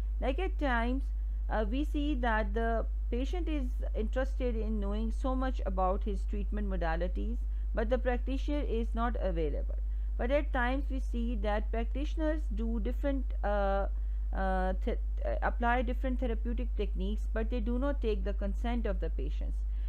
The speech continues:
So internationally, there are some established models, and we are going to see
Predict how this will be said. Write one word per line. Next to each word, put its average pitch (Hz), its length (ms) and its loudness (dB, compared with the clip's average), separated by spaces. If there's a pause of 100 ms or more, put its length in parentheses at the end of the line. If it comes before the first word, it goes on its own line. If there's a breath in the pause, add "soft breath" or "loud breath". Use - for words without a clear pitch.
(120)
So - 140 0
internationally, 269 960 2
there 247 260 2
are 226 260 2
some 226 220 0
established 233 640 -2
models, 180 520 0 (400 loud breath)
and 220 140 0
we 254 140 0
are 262 80 2
going 220 380 0
to 254 100 0
see 214 400 0